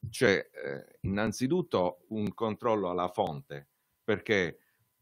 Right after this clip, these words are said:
la, l'azienda che richiede la, l'autorizzazione deve presentare un cosiddetto dossier registrativo, eh, in cui devono essere, eh, contenuti tutti gli elementi di, diciamo, tutte le prove, eh, di, di qualità della,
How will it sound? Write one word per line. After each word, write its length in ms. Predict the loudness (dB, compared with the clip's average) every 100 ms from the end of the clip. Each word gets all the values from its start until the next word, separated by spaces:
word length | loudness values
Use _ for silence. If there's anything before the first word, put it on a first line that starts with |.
| _
la, 880 | -4 -2 -2 -2 -4 -4 -6 -6 -4
l'azienda 720 | -2 -4 -2 0 0 0 -4
che 240 | -4 -6 -8 -18 -14 -12
richiede 640 | -8 -4 0 0 0 -4
la, 160 | -6 -8
l'autorizzazione 920 | -8 -8 -6 -6 -6 -6 -4 -6 -4
deve 180 | -4 -2
presentare 500 | -4 -4 -6 -4 -6
un 140 | -6
cosiddetto 580 | -8 -10 -10 -8 -6 -6
dossier 380 | -8 -8 -6 -6
registrativo, 1000 | -6 -10 -12 -8 -8 -6 -8 -6 -8 -10 _ _ -20 _ _ _ _ _ _
eh, 180 | -4 0
in 160 | 2 2
cui 580 | 2 4 4 4 -2 _ -20 -18 -2
devono 500 | 2 4 4 2 2
essere, 680 | 0 -4 -4 -4 -4 -4 -6
eh, 240 | -8 -6
contenuti 580 | -4 -2 0 -2 -2 -4
tutti 280 | -4 -6 -6
gli 80 |
elementi 600 | -4 -4 -4 -6 -6 -8
di, 200 | -8 -8
diciamo, 340 | -10 -10 -8 -8
tutte 240 | -8 -8
le 140 | -6 -4
prove, 520 | 0 0 0 -4 -8
eh, 240 | -8 -8
di, 260 | -8 -6 -6
di 100 | -8
qualità 460 | -6 -6 -4 -4 -4
della, 960 | -6 -8 -10 -10 -10 -12 -14 -16 -20